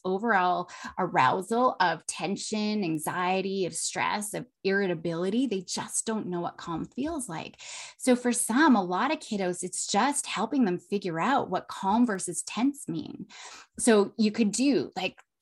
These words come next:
okay, let's start with your, your upper body or just your fists, you know, clench it up as tight as you can. Feel, what does that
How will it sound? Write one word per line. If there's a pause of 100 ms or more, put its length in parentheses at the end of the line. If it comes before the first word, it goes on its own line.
(140)
okay,
let's
start
with
your, (200)
your
upper
body
or
just
your
fists,
you
know,
clench
it
up
as
tight
as
you
can.
Feel,
what
does
that